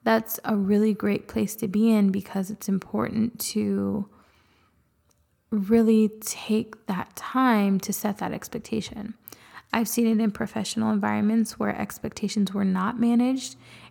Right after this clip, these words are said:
and relationships ended up being damaged. So it's so important that you really take the time to manage those expectations, and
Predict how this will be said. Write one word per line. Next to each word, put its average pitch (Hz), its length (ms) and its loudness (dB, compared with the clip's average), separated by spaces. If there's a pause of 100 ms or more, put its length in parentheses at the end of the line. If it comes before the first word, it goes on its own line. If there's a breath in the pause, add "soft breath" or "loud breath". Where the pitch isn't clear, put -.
(100)
and 220 160 6
relationships 208 760 2
ended 202 220 0
up 190 260 -8
being 202 260 2
damaged. - 680 -4 (380 soft breath)
So 233 240 4
it's 220 140 2
so 233 240 6
important 214 640 2
that 208 180 -2
you 196 340 0
really 196 400 4
take - 540 -6
the 208 80 0
time 202 800 4
to 214 300 0
manage 202 460 4
those 190 200 -4
expectations, 254 1120 -2 (580 loud breath)
and 208 720 4